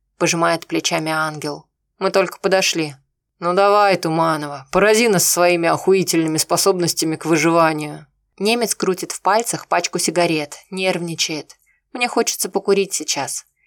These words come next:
И я на автомате вытаскиваю у него из рук пачку и сигарету из нее. Но не здесь же в самом деле, да и нельзя мне пока. Разворачиваюсь к двери, она открывается. Моя челюсть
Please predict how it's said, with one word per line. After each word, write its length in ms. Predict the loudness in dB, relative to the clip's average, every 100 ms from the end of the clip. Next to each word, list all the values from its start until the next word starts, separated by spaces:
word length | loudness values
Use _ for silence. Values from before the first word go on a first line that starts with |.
| _
И 80 | 0
я 160 | 2 2
на 100 | 0
автомате 520 | 0 0 2 0 -2
вытаскиваю 720 | 0 0 0 -2 -4 -2 -2
у 60 | -4
него 260 | -6 -4 -4
из 140 | -2
рук 240 | -4 -6
пачку 540 | -2 -2 -2 -6 -12 -20 _ _ _
и 80 | -2
сигарету 520 | 0 2 0 -2 -4
из 140 | -6
нее. 380 | -6 -12 -14 -16 -20 _ _ _ -4
Но 80 |
не 140 | -2 -2
здесь 340 | 0 0 0
же 140 | -2 -4
в 40 |
самом 380 | -2 0 -2 0
деле, 420 | 0 0 -2 -8 _ _
да 100 | -4
и 120 | -2
нельзя 420 | -2 -4 -2 -2
мне 160 | -2 -4
пока. 440 | -6 -6 -8 -12 -18 _ _ _
Разворачиваюсь 840 | -2 2 2 2 0 -2 -2 -4
к 60 | -4
двери, 500 | -4 -4 -4 -8 -16 _
она 300 | -4 0 0
открывается. 840 | -2 -4 0 0 -2 -4 -8 -10 _ _ _ _
Моя 280 | -4 -2 -2
челюсть 680 | -2 0 0 -2 -8 -10